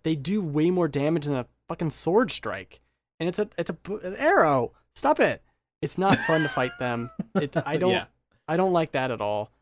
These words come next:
Speaker 1: Um, and maybe
Speaker 2: Did you get the
Speaker 1: now
Speaker 2: parry for the arrow guys yet?
Speaker 1: I just unlocked that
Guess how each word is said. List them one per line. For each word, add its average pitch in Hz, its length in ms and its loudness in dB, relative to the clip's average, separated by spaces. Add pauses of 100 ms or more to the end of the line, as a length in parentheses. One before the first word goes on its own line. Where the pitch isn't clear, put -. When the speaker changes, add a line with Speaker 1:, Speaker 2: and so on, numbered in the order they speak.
(320)
Speaker 1:
Um, 113 420 -2
and 147 180 0
maybe 160 120 6
Speaker 2:
Did 165 80 8
you 170 80 8
get - 120 8
the 160 60 8
Speaker 1:
now 135 80 4
Speaker 2:
parry 143 400 8
for 180 220 2
the 156 280 8
arrow 170 280 6
guys 185 240 2
yet? 208 280 -2
Speaker 1:
I 160 140 4
just 170 380 4
unlocked 139 460 2
that 107 260 -6